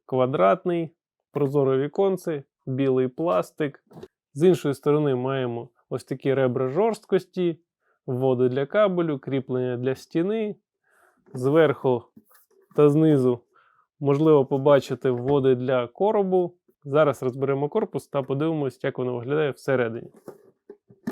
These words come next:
За прозорим віконцем маємо чотири пластикові гвинти. Також, якщо ви побачите ось ці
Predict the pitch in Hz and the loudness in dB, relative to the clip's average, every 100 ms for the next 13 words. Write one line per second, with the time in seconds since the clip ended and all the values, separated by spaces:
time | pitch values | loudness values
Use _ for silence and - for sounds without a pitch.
0 | - - - _ _ - 247 - _ 143 | -14 -18 -20 _ _ -20 -20 -20 _ 2
1 | 165 151 151 160 147 139 131 160 135 - | 2 4 4 4 4 2 0 0 0 -4
2 | 123 139 139 127 120 120 - - - 151 | -6 -4 -2 -2 -6 -10 -8 -6 -2 2
3 | 135 135 131 127 127 - 135 131 143 180 | 2 2 0 -2 -6 -2 0 0 0 -4
4 | 190 254 254 - _ _ _ _ _ _ | -4 -4 -6 -10 _ _ _ _ _ _
5 | 143 - 220 - - 135 - 143 135 139 | -4 4 4 4 -2 -4 0 0 2 0
6 | 131 - - 127 - 143 127 | 0 0 -2 -2 -4 -8 -8